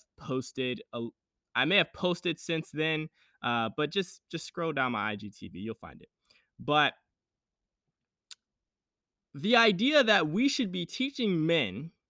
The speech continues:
to not rape instead of teaching women to make better decisions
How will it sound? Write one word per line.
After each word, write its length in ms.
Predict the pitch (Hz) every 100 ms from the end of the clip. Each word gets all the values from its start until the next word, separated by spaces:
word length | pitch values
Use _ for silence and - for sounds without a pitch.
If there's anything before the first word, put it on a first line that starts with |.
| _ _ _ _ _ _ -
to 200 | 185 135
not 360 | 143 202 - -
rape 400 | 120 98 - - _ _ _ _
instead 440 | 165 - 175 160
of 180 | 156 -
teaching 560 | - 185 - 175 147 139
women 420 | 214 160 143 165
to 120 | 170
make 200 | 151 147
better 500 | 104 101 113 151 185
decisions 800 | 160 147 226 247 117 107 170 -